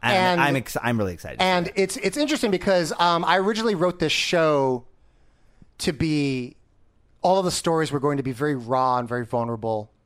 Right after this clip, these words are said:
Speaker 2: and, um, um, a bit darker.
Speaker 1: Mm-hmm.
Speaker 2: Because I, because I, you know, I, I had come, and maybe we'll talk about this one day, but not today.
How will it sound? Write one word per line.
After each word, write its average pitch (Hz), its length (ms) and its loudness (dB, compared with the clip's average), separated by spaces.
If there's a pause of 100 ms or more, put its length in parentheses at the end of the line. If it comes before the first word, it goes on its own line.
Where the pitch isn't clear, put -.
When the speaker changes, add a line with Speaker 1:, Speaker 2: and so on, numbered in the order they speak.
(120)
Speaker 2:
and, 110 560 -8 (640)
um, 110 540 -4 (1400)
um, 110 440 -6 (500)
a 143 100 -8
bit 160 300 -6
darker. 131 380 -4 (240)
Speaker 1:
Mm-hmm. 113 200 -8 (380)
Speaker 2:
Because 165 260 0
I, 170 220 4
because 156 260 -2
I, 156 160 2
you 170 120 -2
know, 123 140 2
I, 147 280 2
I 127 60 -2
had 143 200 -2
come, 120 460 -4
and 160 100 -2
maybe 247 200 2
we'll 185 100 0
talk 156 180 -2
about 127 160 -2
this - 160 -8
one 117 220 -6
day, 107 220 -10
but 117 120 -10
not 117 160 -8
today. 98 300 -18